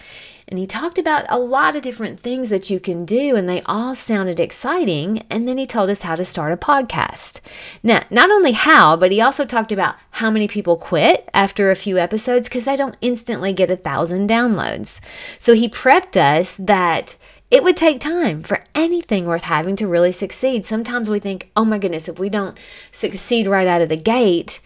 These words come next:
then we're failing." But that isn't the case. So he prepped us for that. I had been writing in my journal for months that I wanted to start my podcast, so I knew that this was it. This was my one thing I was gonna take from this challenge. And I knew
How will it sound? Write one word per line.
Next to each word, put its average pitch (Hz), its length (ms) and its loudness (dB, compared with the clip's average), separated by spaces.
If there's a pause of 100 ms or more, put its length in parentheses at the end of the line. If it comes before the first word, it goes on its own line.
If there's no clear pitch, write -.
(320)
then 190 420 0
we're 175 140 -2
failing." 220 600 -6
But 185 160 -6
that 247 180 -6
isn't 269 260 -8
the 220 80 -8
case. - 640 -10 (360)
So - 140 0
he 214 180 -2
prepped 240 460 -4
us - 400 -2
for - 160 -6
that. - 320 -8 (760)
I 233 100 -4
had 277 100 0
been 240 160 -2
writing 196 280 0
in 190 80 -2
my 160 140 -2
journal 175 300 -4
for 147 160 -10
months 175 320 -4
that - 160 -10
I 165 60 0
wanted 165 340 -4
to 170 80 -4
start 147 280 -2
my 160 140 -6
podcast, 220 540 -4
so - 180 2
I 185 80 0
knew 233 220 2
that 226 180 2
this 170 200 -2
was 156 180 -4
it. - 240 0
This - 160 0
was 196 120 -2
my 214 200 2
one 208 320 0
thing 170 260 -4
I 147 60 -2
was 156 120 -4
gonna 156 200 -8
take - 240 -6
from 160 160 -10
this 156 140 -4
challenge. 180 580 -6 (580)
And 208 560 0
I 220 120 4
knew 208 600 2